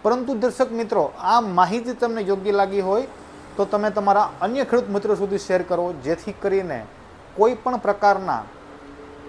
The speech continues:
પાકને મુંડાથી બચાવવાનું સામર્થ્ય આપણે લઈ શકીએ અને કોઈ વ્યક્તિના પાકને બચાવી શકીએ. એવી જ આશા અને એવા જ વિશ્વાસ સાથે ફરી મળતા રહીશું. ત્યાં સુધી રજા આપશો.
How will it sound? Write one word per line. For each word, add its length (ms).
પાકને 480
મુંડાથી 500
બચાવવાનું 520
સામર્થ્ય 680
આપણે 320
લઈ 220
શકીએ 360
અને 260
કોઈ 200
વ્યક્તિના 520
પાકને 600
બચાવી 420
શકીએ. 440
એવી 280
જ 100
આશા 500
અને 160
એવા 320
જ 60
વિશ્વાસ 440
સાથે 420
ફરી 160
મળતા 320
રહીશું. 460
ત્યાં 200
સુધી 220
રજા 240
આપશો. 500